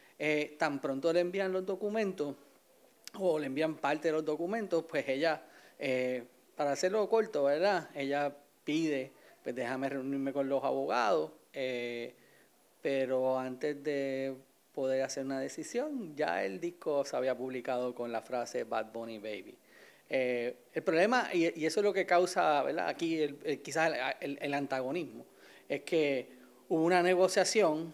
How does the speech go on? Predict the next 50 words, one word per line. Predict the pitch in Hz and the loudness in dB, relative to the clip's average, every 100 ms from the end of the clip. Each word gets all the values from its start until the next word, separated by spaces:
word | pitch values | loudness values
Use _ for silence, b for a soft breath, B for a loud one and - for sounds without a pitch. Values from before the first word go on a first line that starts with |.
| - | -10
o | - 139 | -2 -2
trataron | 139 135 143 143 165 | 0 -2 0 0 0
de | |
hacer | 160 175 | 0 0
una | 165 | -2
negociación, | 165 170 165 175 214 180 160 | 0 0 0 -2 2 2 2
y | 135 | -2
ella | 143 160 156 - B B B _ - | 0 0 0 -2 B B B _ -2
tan | 135 131 | -2 0
pronto | 135 143 143 156 151 151 151 | 0 0 0 2 4 2 2
pide | 165 160 160 156 151 | 0 4 4 4 2
información, | 156 151 160 160 160 - 208 160 160 165 - - | 0 -2 -2 -2 -2 2 4 4 0 -8 -14 -6
eh, | 139 131 123 120 120 - - _ - | -2 0 -2 -4 -6 -10 -20 _ -6
que | - | -2
se | 143 | 0
la | 123 | 2
van | 123 139 | 2 2
a | 160 | 4
dar, | 190 180 156 151 B B - | 6 6 4 -2 B B -2
ya | 143 139 | 2 2
el | 139 | 2
disco | 143 - | -2 -2
iba | 151 135 | 0 0
a | |
salir | 123 120 | -2 -2
al | 117 | -2
otro | 113 - 120 | -4 -6 -6
día, | 143 - - _ | -6 -10 -18 _
y | 151 | -12
sin | - 135 | -8 -4
habérselo | 117 113 113 107 | -2 -2 -2 -6
dicho | 113 - 107 | -6 -8 -4
a | 123 | -2
ella, | 143 120 127 - | -2 -4 -10 -12
sin | 127 | -10
habérselo | 110 110 - 131 | -8 -6 -4 -4
dicho | 143 - | -4 -8
a | |
nadie. | 113 127 107 - - _ - | -6 -6 -8 -14 -20 _ -8
O | |
sea, | - 123 | -4 -4
que | 117 | -4
en | |
realidad, | 117 110 107 139 170 143 123 117 | -6 -4 -2 0 2 2 0 -2
este, | - - 117 104 - B B - | -6 -8 -8 -8 -14 B B -6
eh, | 123 113 - | -4 -2 -4
ese | 135 180 | -4 -2
es | |
el | 180 | 0
malestar. | 160 135 - - | -2 -4 -6 -14